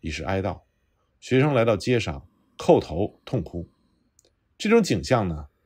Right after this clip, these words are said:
正是奉行儒教民本主义的德高望重之人所希望看到的。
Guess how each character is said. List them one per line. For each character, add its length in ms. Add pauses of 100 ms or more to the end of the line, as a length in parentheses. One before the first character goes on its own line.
(100)
正 160
是 140
奉 260
行 240
儒 160
教 160
民 180
本 160
主 200
义 160
的 260
德 80
高 140
望 200
重 160
之 140
人 260 (160)
所 160
希 160
望 160
看 280
到 180
的。 80